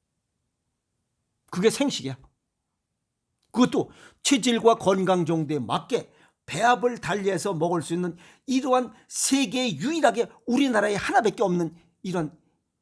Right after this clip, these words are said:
제품이 있어. 그게 오행생식이야. 미안한 얘기지만 여기 전 세계에서 이 제 유튜브 보고 계시는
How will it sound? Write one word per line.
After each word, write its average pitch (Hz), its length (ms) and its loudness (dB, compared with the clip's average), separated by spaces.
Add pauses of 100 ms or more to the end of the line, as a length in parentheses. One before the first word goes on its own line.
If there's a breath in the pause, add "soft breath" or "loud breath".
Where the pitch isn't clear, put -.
(440)
제품이 185 340 0
있어. - 140 -10
그게 - 340 -6
오행생식이야. 160 880 -2 (1000)
미안한 175 360 2
얘기지만 135 360 -6 (460 soft breath)
여기 202 220 2
전 233 240 4
세계에서 208 580 4 (220 loud breath)
이 202 180 -4
제 220 220 2
유튜브 196 340 -2
보고 175 500 -2
계시는 190 460 -2